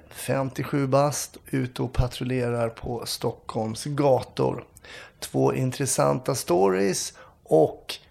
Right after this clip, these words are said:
givetvis lite högt och lågt från gästen och undertecknad.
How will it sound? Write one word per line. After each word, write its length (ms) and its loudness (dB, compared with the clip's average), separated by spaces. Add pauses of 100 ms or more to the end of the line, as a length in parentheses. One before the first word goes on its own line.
givetvis 840 -6 (300)
lite 300 -6
högt 420 -2
och 60 4
lågt 540 2 (340)
från 600 -4
gästen 760 -4 (100)
och 380 4 (260)
undertecknad. 1000 -2